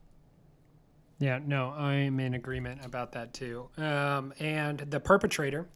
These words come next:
of that hit, Mac Wilson, um, he went down, um,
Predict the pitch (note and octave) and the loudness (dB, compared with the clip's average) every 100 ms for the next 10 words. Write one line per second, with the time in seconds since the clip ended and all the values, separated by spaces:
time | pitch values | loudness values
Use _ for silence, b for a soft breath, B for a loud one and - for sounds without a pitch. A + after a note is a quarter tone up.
0 | - D3 C3+ C#3 C3 D3+ D3 D#3 D3+ E3 | 0 0 2 0 0 -2 -4 -2 -2 0
1 | E3+ F3 C3+ C#3+ B B B B D#3 D3+ | -2 0 -4 -8 B B B B 0 2
2 | D3 C#3 B2+ - F#3 F#3+ D#3+ D3 C#3+ C3 | 2 0 -4 -4 0 0 0 -2 -6 -8
3 | C#3 C#3 C3+ C3+ C#3+ b b b b - | -6 -4 -4 -4 -6 b b b b -2
4 | D3+ C#3 C#3 C3+ C3+ | 2 4 4 2 0